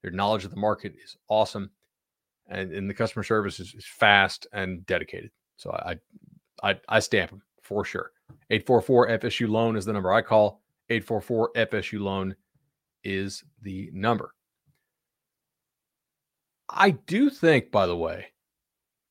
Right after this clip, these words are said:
that Florida State in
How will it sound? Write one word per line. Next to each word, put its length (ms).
that 240
Florida 360
State 440
in 400